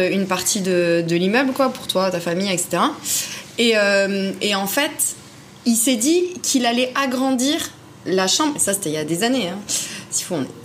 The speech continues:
même pas nés, tu vois. Et, euh, il allait agrandir, euh, la chambre, genre de son T trois d'à côté.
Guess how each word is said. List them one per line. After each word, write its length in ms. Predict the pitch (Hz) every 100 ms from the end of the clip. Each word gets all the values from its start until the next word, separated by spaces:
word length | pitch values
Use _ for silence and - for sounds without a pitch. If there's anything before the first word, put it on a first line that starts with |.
| -
même 280 | 160 196 220
pas 120 | 226
nés, 180 | 254 185
tu 80 | -
vois. 80 | - - - - 175 -
Et, 220 | 185 202 196
euh, 180 | 180 180
il 100 | 214
allait 280 | 208 220 254
agrandir, 460 | 208 202 226 233 262
euh, 240 | 220 190 185
la 160 | 185
chambre, 420 | 190 294 302 254 175
genre 220 | 175 175
de 100 | 175
son 180 | 175 180
T 140 | 190
trois 220 | 190 214
d'à 120 | 202
côté. 380 | 190 202 247 302